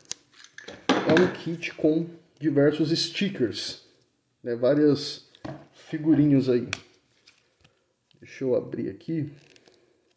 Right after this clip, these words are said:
pra poder mostrar pra vocês o capricho que são esses produtos. Vou tirar a caixa aqui pro lado.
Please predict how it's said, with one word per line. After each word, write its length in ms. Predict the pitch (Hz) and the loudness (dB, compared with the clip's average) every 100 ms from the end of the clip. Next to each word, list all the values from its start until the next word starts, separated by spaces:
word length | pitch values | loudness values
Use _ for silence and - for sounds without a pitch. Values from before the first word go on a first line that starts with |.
| _ _ _ _ _ _ _ _ _ _ _ | _ _ _ _ _ _ _ _ _ _ _
pra 100 | - | -20
poder 180 | - 120 | -12 -6
mostrar 440 | 127 127 - 127 123 | -4 -4 -2 0 2
pra 140 | 135 | 0
vocês 840 | 131 131 - 120 123 - - - _ _ _ _ _ - - - - _ - | -2 -4 -4 -2 -4 -6 -10 -14 _ _ _ _ _ -10 -10 -12 -20 _ -18
o 140 | - | -2
capricho 760 | 156 147 - 135 156 151 - 147 - - - - - - - - - - - - _ _ | 0 0 0 0 0 -4 -4 -6 -8 -8 -6 -6 -10 -10 -12 -8 -4 -4 -6 -10 _ _
que 140 | - | -12
são 340 | 139 - 131 135 | -10 -4 0 0
esses 500 | 135 - - - - _ _ _ _ _ - | -2 -12 -18 -20 -20 _ _ _ _ _ -12
produtos. 640 | 135 120 101 98 - - _ _ - - - _ - - _ _ _ _ | -10 -10 -12 -16 -20 -20 _ _ -20 -20 -20 _ -20 -20 _ _ _ _
Vou 340 | - - - | -14 -10 -10
tirar 240 | - 123 101 | -6 -4 -4
a 40 | |
caixa 320 | - - - | -8 -14 -14
aqui 100 | - | -18
pro 120 | - 110 | -10 -2
lado. 440 | 131 117 104 | 0 -2 -10